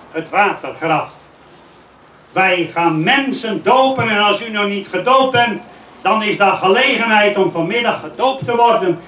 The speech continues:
in het water. Ik wil eerst vragen, zijn hier mensen die Jezus Christus willen aanvaarden als hun verlosser?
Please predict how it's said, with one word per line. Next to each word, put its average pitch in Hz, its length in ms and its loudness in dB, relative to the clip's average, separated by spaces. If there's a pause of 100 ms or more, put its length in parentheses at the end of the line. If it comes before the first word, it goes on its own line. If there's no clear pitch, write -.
(160)
in 196 180 -2
het 170 160 -2
water. 262 560 2 (1400)
Ik 160 140 -8
wil 202 100 -6
eerst 262 260 0
vragen, 156 400 -2
zijn 262 300 0
hier 247 180 -6
mensen 156 420 -6 (960)
die 165 120 -6
Jezus 165 380 -2
Christus 175 340 -8
willen 160 260 -2
aanvaarden 156 800 -2
als 147 200 -8
hun 151 140 -12
verlosser? 156 420 -10